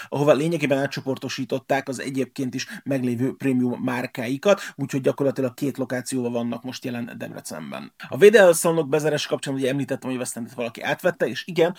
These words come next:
a Tutu nyitott egy prémium butikot az egyiknek a helyén,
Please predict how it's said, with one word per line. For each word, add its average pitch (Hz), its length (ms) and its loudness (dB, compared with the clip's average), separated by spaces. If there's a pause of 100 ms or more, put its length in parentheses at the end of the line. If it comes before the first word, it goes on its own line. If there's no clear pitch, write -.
(100)
a - 140 -4
Tutu 196 280 -4
nyitott 147 340 0
egy 113 280 -8
prémium 131 540 0
butikot 160 480 -2 (280)
az 123 280 -6
egyiknek 127 420 -8
a 117 120 -4
helyén, 170 420 2